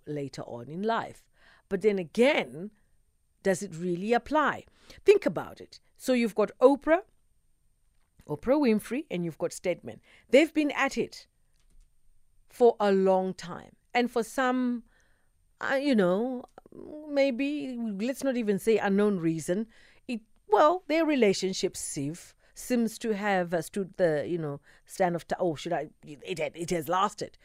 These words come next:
basically in layman's terms. But, um, joining me online, um, our relationship coach, that's Linda Yende, uh, will help us, uh,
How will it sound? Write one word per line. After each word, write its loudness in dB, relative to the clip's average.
basically -2
in -8
layman's -6
terms. -2
But, 6
um, 4
joining 0
me 2
online, 0
um, 0
our 2
relationship -4
coach, -2
that's -4
Linda -4
Yende, 2
uh, 0
will 0
help -2
us, -4
uh, 2